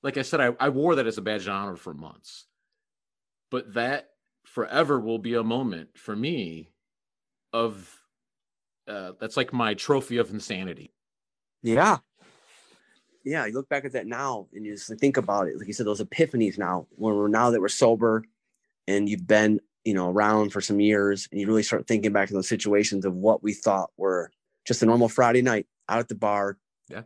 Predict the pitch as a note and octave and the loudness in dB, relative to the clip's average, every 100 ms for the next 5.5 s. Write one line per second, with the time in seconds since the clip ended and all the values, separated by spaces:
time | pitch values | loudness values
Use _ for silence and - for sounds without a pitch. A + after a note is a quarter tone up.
0 | - F#2 A#2 A#2 A2 A2+ G#2+ - A#2+ A#2+ | -10 -8 -2 0 0 0 -2 0 0 0
1 | A2+ A2 G#2+ G#2 G#2 G2+ - - _ _ | 0 0 0 0 -4 -6 -14 -18 _ _
2 | B2 A#2+ A2+ A2+ A2+ A#2 A2+ A2 - _ | 0 2 2 0 0 2 2 0 -6 _
3 | - A2 C3+ - A2+ A2+ G#2+ G2+ A2+ G#2 | -10 -6 -6 -6 -2 0 0 0 -2 0
4 | G2+ - A2+ A2+ A2 F#2 C3+ G#2+ A#2+ A2 | -4 -6 -4 -2 -2 -2 -2 0 0 0
5 | G2 A#2+ G#2 G#2+ | 0 0 0 0